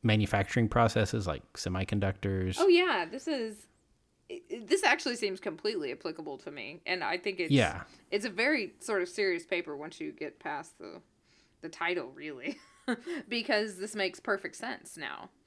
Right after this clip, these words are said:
Speaker 2: right? I don't care if my pancake's thicker in the middle, but I probably cared if I'm making them en masse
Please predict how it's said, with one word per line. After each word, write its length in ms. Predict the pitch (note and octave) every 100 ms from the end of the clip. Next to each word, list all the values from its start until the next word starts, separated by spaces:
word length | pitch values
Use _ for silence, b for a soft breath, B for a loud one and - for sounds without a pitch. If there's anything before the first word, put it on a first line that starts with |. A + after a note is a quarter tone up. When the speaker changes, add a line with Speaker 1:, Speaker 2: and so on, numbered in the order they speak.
| b b b -
Speaker 2:
right? 300 | F3 F#3+ -
I 40 | C#4
don't 140 | B3
care 140 | G3+
if 60 | F#3
my 120 | E3
pancake's 440 | D#3+ D#3+ D#3+ D#3+ -
thicker 240 | D#3+ D3+
in 60 | C#3+
the 60 |
middle, 320 | C#3 C#3+ F3+ F#3+
but 120 | F#3+
I 140 | F3+
probably 520 | F3+ G3+ G3 A#3 E3+ D#3
cared 460 | - C3+ D3+ D#3+ -
if 420 | E3 D#3+ - - b b b b -
I'm 380 | F3 D#3+ D#3 D#3 - _ _ _ _ _ _ _ F#3
making 480 | G3 D#3+ E3 F3
them 460 | E3 D#3 D#3 D3 F2 _ _ _ _ -
en 240 | E3+ D#3+ D3
masse 540 | D#3 F#3 E3+ E3+ -